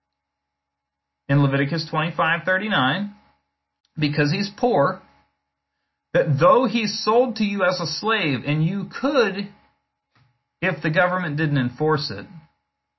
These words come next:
which the biblical government was supposed to enforce this law,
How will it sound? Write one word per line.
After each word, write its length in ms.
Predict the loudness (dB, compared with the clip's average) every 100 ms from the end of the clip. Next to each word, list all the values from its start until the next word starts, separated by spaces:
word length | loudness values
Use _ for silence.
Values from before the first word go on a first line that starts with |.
| _ _ _ _
which 280 | -6 -6 -14 _
the 60 |
biblical 400 | -4 -4 -4 -12
government 460 | -4 -4 -4 -10 -12 -18 _ _ _ _
was 180 | -10 -8
supposed 460 | -8 -2 0 0 -6
to 120 | -12
enforce 560 | -14 -14 -14 -14 -20 _ _ _ _ _ _ _
this 260 | -6 -6 -6
law, 360 | -6 -4 -4